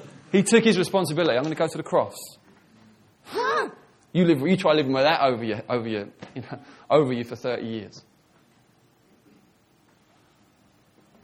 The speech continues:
Didn't avoid anything hard, did he? Didn't avoid anything hard.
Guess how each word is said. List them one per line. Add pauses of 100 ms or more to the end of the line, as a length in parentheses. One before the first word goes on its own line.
(560)
Didn't
avoid
anything
hard,
did
he? (920)
Didn't
avoid
anything
hard.